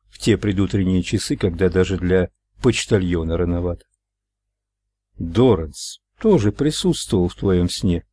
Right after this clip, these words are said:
не забудь». «Да, правильно». И словно ключ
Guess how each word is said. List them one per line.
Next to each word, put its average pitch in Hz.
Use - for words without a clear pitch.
не 90
забудь». 101
«Да, 92
правильно». 85
И 123
словно 113
ключ 92